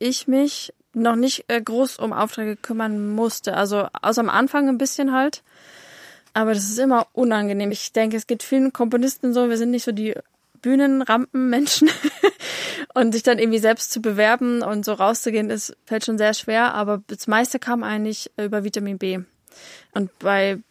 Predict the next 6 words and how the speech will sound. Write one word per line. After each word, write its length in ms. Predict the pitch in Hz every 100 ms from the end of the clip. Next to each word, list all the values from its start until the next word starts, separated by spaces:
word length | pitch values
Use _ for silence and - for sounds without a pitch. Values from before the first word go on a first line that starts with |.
| -
Pitches 680 | - 285 - 277 294 - - 214
habe 220 | 214 220
ich 120 | -
bisher 680 | 220 - 226 240 247 262 262 _ _ _ _ _
nur 340 | 247 220 233 220
bei 680 | 214 208 208 208 208 208